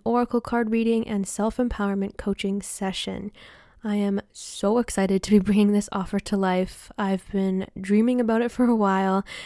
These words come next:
and I'm thrilled to be offering it now. I've talked about oracle cards before on the show, and we've even done some readings, which we will also be doing today.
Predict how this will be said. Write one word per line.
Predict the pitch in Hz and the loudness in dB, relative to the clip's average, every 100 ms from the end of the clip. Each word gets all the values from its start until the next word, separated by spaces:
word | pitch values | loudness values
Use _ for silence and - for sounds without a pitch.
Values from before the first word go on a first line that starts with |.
| - | -10
and | 214 | -2
I'm | 202 196 | 0 0
thrilled | - 202 202 196 196 196 - | -4 -6 -2 0 0 -2 -4
to | - 190 | -4 -4
be | 185 185 180 - | -4 -6 -6 -8
offering | 185 190 - 202 | -8 -6 -2 -2
it | 185 - | -2 -6
now. | 208 - 214 - _ _ _ _ _ _ _ _ - - - _ - | -10 -10 -12 -14 _ _ _ _ _ _ _ _ -20 -20 -20 _ -2
I've | 262 | 2
talked | 294 320 | 4 4
about | 349 349 | 6 4
oracle | 220 220 247 | 4 0 0
cards | - 226 220 | -2 0 0
before | 208 - 208 208 214 214 | -2 -2 -2 0 0 0
on | 214 | -2
the | |
show, | 220 - 214 214 214 - - - _ | -2 0 2 2 0 -4 -18 -20 _
and | 220 214 | 0 2
we've | 214 | 4
even | 214 214 | 4 2
done | 208 196 202 | 2 2 0
some | - 190 190 | 0 -2 2
readings, | 214 254 262 254 262 254 | 2 4 4 2 0 -2
which | - 202 - | -4 -6 -4
we | 202 | -6
will | 202 | -4
also | 208 196 196 | -4 -6 -4
be | 196 | -6
doing | - 190 180 | -4 -4 -4
today. | 185 185 185 247 247 240 240 | -6 -8 -4 -2 0 -2 -4